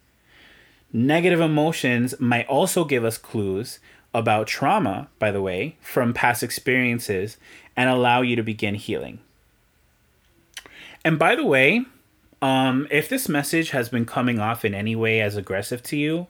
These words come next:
then guess what? I just gave you an opportunity to sit with that reaction and figure out why this is,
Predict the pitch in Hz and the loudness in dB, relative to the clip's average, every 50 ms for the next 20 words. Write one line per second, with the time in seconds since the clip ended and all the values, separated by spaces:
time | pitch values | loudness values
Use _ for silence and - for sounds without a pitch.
0 | _ - - - - - _ - - 123 123 120 120 117 113 113 110 113 113 - | _ -20 -20 -20 -20 -20 _ -6 -2 0 2 2 2 2 0 0 0 -2 -4 -4
1 | - - 90 - - - _ - _ _ _ _ _ _ _ _ _ _ - - | -4 -6 -6 -6 -8 -12 _ -20 _ _ _ _ _ _ _ _ _ _ -20 -20
2 | - - - - - - - _ 117 117 120 127 156 220 220 - - 120 104 101 | -20 -20 -20 -20 -20 -20 -6 _ 2 2 2 2 0 -2 -4 -4 -2 0 0 0
3 | 98 101 101 117 156 180 139 143 - - 254 240 - 127 107 104 101 95 95 120 | -2 -2 -4 -4 -2 0 -2 -2 -2 -4 -8 -6 -4 -4 -2 -2 -4 -4 -6 -8
4 | 156 - _ _ _ _ - - 123 - - - 254 381 254 180 - - 110 104 | -10 -14 _ _ _ _ -14 -10 -8 -8 -4 -4 -2 -2 -2 -2 0 0 0 2
5 | 101 101 98 95 95 95 - - - 98 95 104 120 - - - - - _ _ | 2 0 0 0 -2 -4 -6 -10 -10 -8 -8 -8 -10 -12 -16 -20 -20 -20 _ _
6 | 110 107 104 101 104 107 - - - 202 214 214 202 196 175 165 160 147 - 92 | -2 0 0 0 -2 -6 -8 -2 -2 0 2 4 4 4 4 4 4 2 -2 -4
7 | 107 104 113 123 156 196 226 220 196 175 165 - 160 156 147 - - | -6 -4 -2 0 0 0 0 0 -2 -2 -2 -2 -4 -4 -4 -10 -14